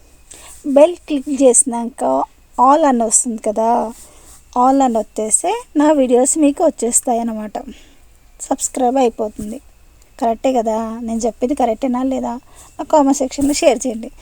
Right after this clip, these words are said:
So, ఇంక ఇక్కడ అరటిపండ్లు కట్ చేసేసుకున్నాను, ఒక నాలుగు అరటిపండ్లు కట్ చేసేసుకున్నాను.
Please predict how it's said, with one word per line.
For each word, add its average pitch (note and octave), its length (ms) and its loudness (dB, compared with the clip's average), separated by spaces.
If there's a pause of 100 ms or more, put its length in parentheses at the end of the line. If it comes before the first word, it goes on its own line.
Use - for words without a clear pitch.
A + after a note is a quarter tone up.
(340)
So, - 80 -2 (160)
ఇంక D4 140 4
ఇక్కడ D4 220 -2
అరటిపండ్లు C4+ 580 0
కట్ A3+ 180 0
చేసేసుకున్నాను, B3+ 840 0
ఒక - 80 -6 (120)
నాలుగు B3 200 0
అరటిపండ్లు C#4 520 -2
కట్ A3 200 -2
చేసేసుకున్నాను. A#3+ 720 -6